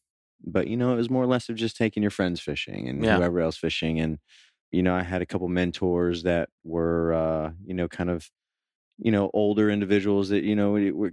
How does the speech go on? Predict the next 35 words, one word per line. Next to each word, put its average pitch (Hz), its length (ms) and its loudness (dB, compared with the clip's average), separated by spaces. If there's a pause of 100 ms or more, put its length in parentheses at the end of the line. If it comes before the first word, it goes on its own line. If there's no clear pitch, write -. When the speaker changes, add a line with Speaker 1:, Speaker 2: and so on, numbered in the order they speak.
Speaker 1:
kinda 110 220 2
just 104 300 -2
old 104 180 0
school 98 240 -2
anglers 95 600 0
out 90 160 0
of - 60 -14
Texas 87 680 -2
and 90 340 0
things 90 200 0
of 90 60 -2
that 82 160 0
nature. 85 520 0
And, 82 220 -4 (520)
um, 85 260 0
you 87 80 0
know, 90 120 0
my 90 100 -4
uncle 98 200 -2
played 92 180 -2
a 87 80 0
huge 95 360 0
role, 85 440 0 (240)
um, 80 460 -2
in, 82 520 -2
in 80 160 -4
introducing, 85 880 -2 (240)
um, - 380 -10
you 80 80 -6
know, 78 140 -2
angling 85 380 0
into 85 120 0
my 80 160 -2
world. 90 500 -2
Speaker 2:
Mm-hmm. 110 240 -2